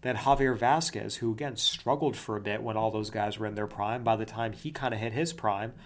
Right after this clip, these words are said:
a-, again, it didn't match up. The timing didn't match up. And so I think really for a lot of teams, you can have this talent base, but if y-,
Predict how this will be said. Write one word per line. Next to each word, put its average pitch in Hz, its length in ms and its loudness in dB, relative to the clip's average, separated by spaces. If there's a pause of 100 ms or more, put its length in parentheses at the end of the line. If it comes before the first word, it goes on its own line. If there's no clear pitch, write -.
(760)
a-, - 100 -8
again, 160 240 2
it 117 140 -2
didn't 147 220 0
match 123 280 4
up. 131 160 2
The 117 80 -4
timing 131 480 -2
didn't 110 240 -4
match 101 320 -4
up. 101 300 0
And 117 120 -6
so 131 140 -2
I 120 100 2
think 170 520 -4 (480)
really 156 280 0
for - 200 -4
a 113 40 0
lot 117 260 4
of 104 100 -4
teams, 113 640 -8 (920)
you 160 100 0
can 160 160 0
have 165 400 2
this 120 180 -4
talent 147 440 0
base, 104 320 -2
but 120 160 0
if 117 180 -2
y-, 127 140 -14